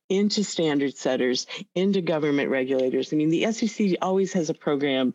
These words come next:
of having professionals, academics, and all of those kind of come in and actually do real kind of work, help them understand what's going on out there.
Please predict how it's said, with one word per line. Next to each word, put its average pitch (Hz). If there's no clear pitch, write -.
of 127
having 160
professionals, 151
academics, 139
and 139
all 135
of 135
those 131
kind 139
of 127
come 240
in 170
and 135
actually 151
do 131
real 147
kind 135
of -
work, 139
help 196
them 170
understand 139
what's 123
going 127
on 127
out 123
there. 123